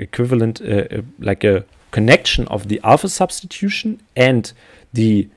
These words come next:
nucleophilic addition reaction that we've also discussed. This gets, uh, protonated, and then we are, uh, arriving at something that is called a beta hydroxy ketone. Why is it called beta? We're having the alpha atom here next to it is the beta atom,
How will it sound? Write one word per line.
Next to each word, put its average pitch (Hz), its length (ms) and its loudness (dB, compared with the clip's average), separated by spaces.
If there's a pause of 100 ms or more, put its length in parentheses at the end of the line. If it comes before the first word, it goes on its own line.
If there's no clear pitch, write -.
nucleophilic 117 880 4
addition 131 440 -2
reaction 151 440 -2
that - 180 -4
we've 107 240 -4
also 120 240 -4
discussed. - 480 -6 (380)
This - 180 0
gets, - 360 4 (200)
uh, 107 120 0
protonated, 185 720 4 (140)
and 113 180 2
then 190 360 4
we 131 240 2
are, 135 340 2
uh, 110 180 2
arriving 143 520 2
at 123 80 -2
something 127 320 -4
that 107 160 -4
is - 80 -12
called 110 260 0
a 104 60 0
beta 131 380 4
hydroxy 104 560 -4
ketone. 175 460 -2 (420)
Why 110 100 6
is 107 80 2
it 98 140 -12
called 95 200 -2
beta? 143 380 0 (320)
We're 107 120 0
having 98 240 0
the - 140 -6
alpha 156 400 4
atom 107 280 0
here 131 320 0 (200)
next 120 300 0
to - 80 -4
it 107 140 -4
is - 100 -10
the 98 140 -6
beta - 360 0
atom, 123 300 -4